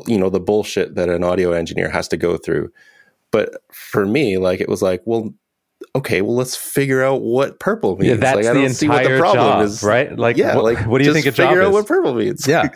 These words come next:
Speaker 1: <laughs> Like, show them some alternatives. Like, is this more purple or is this more purple?
Speaker 2: Yeah. The,
Speaker 1: Like
Speaker 2: uh,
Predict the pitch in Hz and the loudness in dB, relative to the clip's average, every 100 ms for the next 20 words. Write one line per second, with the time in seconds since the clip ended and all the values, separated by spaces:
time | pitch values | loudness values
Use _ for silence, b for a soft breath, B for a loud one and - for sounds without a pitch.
0 | - - - 151 - - 147 160 175 170 | -10 -12 -2 -2 0 0 2 4 2 2
1 | 170 147 151 - 202 147 98 98 95 104 | 0 2 0 0 0 0 0 -2 0 0
2 | 104 90 107 110 110 120 123 156 240 240 | 0 0 -2 0 0 0 0 0 0 2
3 | 220 220 262 - 117 110 95 - - 113 | 2 0 -4 -2 -4 -2 -4 -2 0 0
4 | - B B - 135 120 110 | -2 B B 0 0 2 0